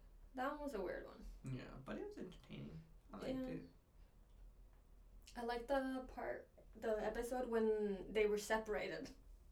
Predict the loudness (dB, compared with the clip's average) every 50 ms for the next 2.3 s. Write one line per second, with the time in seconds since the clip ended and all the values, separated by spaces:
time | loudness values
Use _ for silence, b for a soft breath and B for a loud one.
0 | -20 -18 -14 -8 -2 4 6 8 8 8 8 6 6 6 6 6 6 4 0 -4
1 | 0 4 4 4 6 4 4 2 2 2 2 0 0 2 2 2 2 6 6 8
2 | 8 6 6 2 2 0